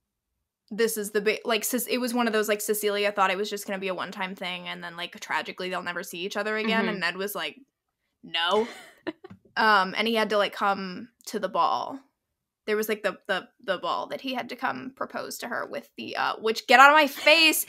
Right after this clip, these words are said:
Speaker 2: <laughs>
Speaker 1: He sh-, he made her, he brought her a house that is also a library.
Speaker 2: Yes!
Speaker 1: That was his, like, gift to
Speaker 2: He, like,
Speaker 1: her, and I
Speaker 2: stole
Speaker 1: was
Speaker 2: a
Speaker 1: like,
Speaker 2: library.
Speaker 1: "Okay, well,
Speaker 2: <laughs>
Speaker 1: that should be illegal." He also has, like, there's the love in the light line in Gentlemen,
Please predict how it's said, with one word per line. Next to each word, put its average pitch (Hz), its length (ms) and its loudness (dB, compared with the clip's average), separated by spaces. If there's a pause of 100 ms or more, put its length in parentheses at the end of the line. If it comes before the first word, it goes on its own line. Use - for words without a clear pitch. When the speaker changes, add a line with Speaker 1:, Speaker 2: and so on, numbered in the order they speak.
(160)
Speaker 2:
<laughs> - 220 -6
Speaker 1:
He 262 300 4
sh-, - 240 2
he 285 240 6
made 277 280 6
her, 277 80 4
he 285 140 2
brought 269 260 8
her 311 120 8
a 277 80 8
house 285 320 6
that 262 140 4
is 269 100 0
also 254 280 2
a 262 40 4
library. 254 760 4
Speaker 2:
Yes! 254 800 6
Speaker 1:
That 240 140 6
was 254 140 2
his, 277 160 0
like, 233 260 4
gift 320 340 0
to 320 100 4
Speaker 2:
He, 302 40 -4
like, 269 100 10 (100)
Speaker 1:
her, 208 120 8
and 220 100 2
I - 20 6
Speaker 2:
stole 220 80 4
Speaker 1:
was 220 100 2
Speaker 2:
a - 20 0
Speaker 1:
like, 214 220 4
Speaker 2:
library. 220 160 2
Speaker 1:
"Okay, 214 240 2
well, 214 520 4 (460)
Speaker 2:
<laughs> - 560 -12
Speaker 1:
that 208 220 2
should 247 180 -4
be 269 160 0
illegal." 202 760 0 (320)
He 277 100 -4
also 220 360 2
has, 180 560 -4 (120)
like, 196 320 -4 (480)
there's 233 220 -2
the 214 80 2
love 208 160 2
in 247 80 0
the 233 80 0
light 196 300 0 (220)
line 196 380 0
in 190 420 -6
Gentlemen, - 500 -8